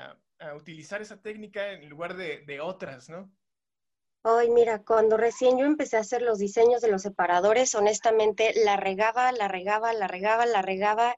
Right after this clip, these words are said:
Speaker 2: y tenía que borrar y borrar. Y como son hechos con plumón, pues borro con, con este, ay, ¿cómo se llama? Con thinner. Tengo que estar borrando y de cero, de cero tengo que volver a iniciarlo.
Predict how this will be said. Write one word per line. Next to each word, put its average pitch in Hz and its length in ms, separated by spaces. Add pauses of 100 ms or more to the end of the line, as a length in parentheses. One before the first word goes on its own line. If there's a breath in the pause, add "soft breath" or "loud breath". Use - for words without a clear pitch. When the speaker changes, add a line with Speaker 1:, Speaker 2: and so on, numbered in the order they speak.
Speaker 2:
y 208 140
tenía 226 340
que 277 100
borrar 220 400
y 240 80
borrar. 196 320
Y 196 120
como 220 240
son 285 200
hechos 285 240
con 233 220
plumón, 202 500
pues 196 200
borro 220 340
con, 170 680 (160)
con 170 240
este, - 680
ay, 208 200
¿cómo 208 160
se 208 80
llama? 226 200
Con 175 280
thinner. 233 400
Tengo 208 200
que 196 100
estar 202 200
borrando 202 380
y 196 80
de 175 160
cero, 226 580
de 185 140
cero 202 340
tengo 202 220
que 208 80
volver 185 400
a 208 40
iniciarlo. 202 680